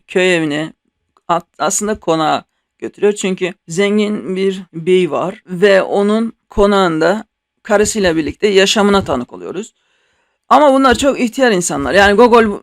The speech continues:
şöyle kurmuş hikayeyi. Kendisi memleketine giderken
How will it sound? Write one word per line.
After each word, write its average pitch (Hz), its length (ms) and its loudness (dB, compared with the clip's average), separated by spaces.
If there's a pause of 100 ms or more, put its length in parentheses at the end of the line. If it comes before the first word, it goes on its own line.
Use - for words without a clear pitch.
şöyle 233 420 4
kurmuş 143 300 -6
hikayeyi. 151 440 -2
Kendisi 190 680 0 (800)
memleketine 185 920 0
giderken 196 800 2